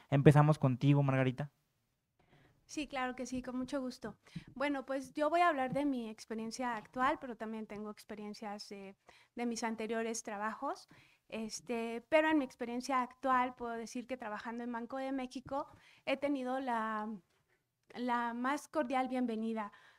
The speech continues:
Speaker 2: Realmente que hasta el día de hoy yo me siento muy, muy satisfecha de estar en esta institución, en donde desde el principio fuimos recibidos, Max y yo, mi perro guía, con, con mucho, con mucha apertura.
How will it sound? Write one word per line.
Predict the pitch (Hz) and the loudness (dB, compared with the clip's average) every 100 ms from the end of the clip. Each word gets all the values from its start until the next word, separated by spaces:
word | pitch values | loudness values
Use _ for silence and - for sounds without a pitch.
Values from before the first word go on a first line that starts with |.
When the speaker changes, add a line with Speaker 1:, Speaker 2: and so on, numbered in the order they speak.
| _ | _
Speaker 2:
Realmente | 262 247 254 247 262 | -2 0 -2 -4 -6
que | |
hasta | 226 220 | -8 -6
el | 226 | -8
día | 226 226 | -4 -2
de | 233 | -2
hoy | 226 226 | -4 -6
yo | 233 | -6
me | 226 226 | -8 -8
siento | 233 220 220 | -8 -6 -6
muy, | 233 226 226 - | -4 -4 -8 -6
muy | 233 254 | -6 -4
satisfecha | 262 - - 240 247 269 254 | -6 -8 -6 -6 -2 -4 -4
de | |
estar | 220 - 220 226 | -8 -4 -4 -4
en | 226 226 | -8 -10
esta | - 226 | -10 -10
institución, | 226 220 - 202 233 269 359 - - - | -10 -14 -16 -10 -6 -6 -6 -18 -20 -20
en | - 262 | -4 -2
donde | 240 240 233 226 214 | -2 -2 -2 -2 -2
desde | 233 233 | -2 -2
el | 233 | -2
principio | 240 226 247 269 285 | -6 -8 -6 -4 -4
fuimos | 277 254 254 254 - | -4 -4 -4 -6 -8
recibidos, | 240 233 - 233 247 285 - | -4 -4 -4 -4 -2 -4 -4
Max | 254 247 247 - - | -6 -6 -8 -12 -6
y | 220 | -2
yo, | 240 247 - - _ - | -2 -4 -12 -20 _ -8
mi | 240 | -4
perro | 254 254 | -2 -2
guía, | 262 247 233 269 - - _ _ _ | -2 -2 -4 -6 -12 -20 _ _ _
con, | - 240 233 233 226 226 247 | -4 -2 -2 -4 -6 -8 -12
con | - 240 | -10 -6
mucho, | 247 285 277 254 233 220 214 202 _ _ _ _ | -2 2 2 2 -4 -6 -8 -10 _ _ _ _
con | 277 269 | 2 4
mucha | 277 339 | 6 4
apertura. | 320 254 247 254 247 247 | 4 0 -8 -6 0 0